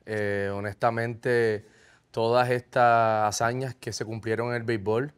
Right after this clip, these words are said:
eh, fueron parte de, de mi carrera y de jugar por tantos años. Honestamente, yo digo que yo f-, fui un actor de la película, pero nunca me creí la película.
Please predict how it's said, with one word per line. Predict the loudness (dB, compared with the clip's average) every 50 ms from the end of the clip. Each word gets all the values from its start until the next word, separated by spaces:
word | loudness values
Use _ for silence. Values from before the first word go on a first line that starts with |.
| _ _ _ _ _ _ _ _ _ _ _ _ _
eh, | -4 -2 0 0 0 -2
fueron | -2 -4 -4 -4 -2
parte | 0 0 0 0 0 -2 -4 -4
de, | -2 -2 -2 -2 0 -2
de | -2 -4
mi | -4 -6
carrera | -8 -8 -8 -6 -4 -4 -2 -2 -2 -2 -2
y | -4 -4 -6 -6 -6
de | -6 -6
jugar | -6 -6 -6 -6 -4 -6 -6
por | -6 -8 -10
tantos | -8 -8 -10 -10 -10 -10 -8 -6
años. | -6 -6 -6 -8 -8 -10 -12 -14 _ _ _ _ _ _ _ _
Honestamente, | -12 -10 -10 -8 -6 -4 -4 -4 -4 -6 -8 -6 -4 -2 -2 -2
yo | -2 -4 -6 -6
digo | -6 -6 -6 -6 -8 -8
que | -8 -8 -6 -6 -6 -6 -6 -8 -10 -12 _ _ _ _ _ _ _ _ _ _ _ _ _ _ _ _ _
yo | -18 -8 -4 0 2 2 2
f-, | 2 0 -4 -10 -18 -20 -20 _ _ _ _ _ _ _ _ -16 -8
fui | -4 -2 0
un | 2 2
actor | 0 0 0 0 0 0 0 2
de | 4 4
la | 4 4 4
película, | 2 0 0 -2 -2 -2 -2 -2 -2
pero | -2 -4 -4 -4
nunca | -6 -6 -8 -8 -6 -4 -4 -4 -6 -8 _ _ _ _ _ _ _ _
me | -10 -8 -6
creí | -6 -6 -6 -4 -4
la | -4 -4
película. | -4 -6 -8 -10 -10 -12 -14 -18 -18 -20